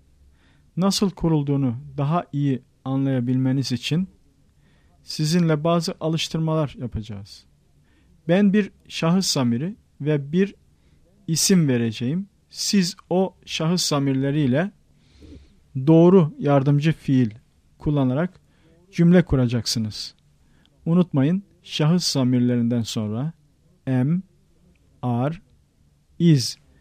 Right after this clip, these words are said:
yardımcı fiillerinden uygun biri kullanılacak. Önce bir örnek veriyorum. I, student.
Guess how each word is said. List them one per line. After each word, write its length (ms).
yardımcı 480
fiillerinden 840
uygun 500
biri 340
kullanılacak. 800
Önce 300
bir 200
örnek 420
veriyorum. 420
I, 140
student. 720